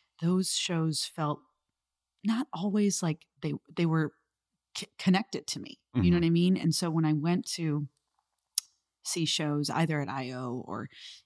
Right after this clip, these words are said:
Speaker 1: even at Second City, uh, in Chicago, I was like, "This is, this is so interesting. This is something that I didn't know was possible." You know, when you f-, it's like when you first, like, learn a, a new word in vocabulary or something,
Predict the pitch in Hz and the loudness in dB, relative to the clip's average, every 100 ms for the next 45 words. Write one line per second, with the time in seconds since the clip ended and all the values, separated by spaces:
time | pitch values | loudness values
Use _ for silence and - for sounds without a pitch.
0 | - 147 139 - 139 120 - 135 131 135 | -6 -4 -4 -6 -8 -8 -6 -6 -6 -6
1 | - - - _ 339 - - - 143 - | -10 -20 -20 _ -10 -10 -10 -6 -4 -4
2 | - 139 143 143 - 139 135 139 - 226 | -6 -8 -6 -6 -6 -6 -6 -8 -4 -2
3 | 247 - 277 - - - - - 240 - | -2 0 0 0 -4 -6 -10 -2 -2 0
4 | 240 - 240 - 196 220 208 165 160 156 | -2 0 0 4 2 2 -2 2 4 4
5 | 175 - 165 160 147 139 131 135 135 135 | 0 0 0 2 0 0 -2 -4 -4 -6
6 | - 156 151 139 151 147 143 143 139 - | -4 0 2 2 2 2 0 -2 -4 -6
7 | - 147 - - - 233 269 285 _ _ | -6 -6 -4 -8 -6 -6 -6 -8 _ _
8 | _ _ _ - 190 196 214 190 - - | _ _ _ 4 4 6 4 4 2 -8
9 | 202 - 190 185 185 175 - 170 - 165 | -4 -2 0 2 4 4 0 -2 -2 -4
10 | 147 - _ 151 147 156 156 156 139 - | -6 -8 _ -2 2 4 4 2 0 -6
11 | - 139 - 151 147 143 143 139 131 135 | -12 -12 -2 0 2 0 -4 -2 -2 -4
12 | - 139 143 151 156 156 156 180 175 185 | -6 -6 -4 -4 -2 -2 -2 0 0 2
13 | 190 | 0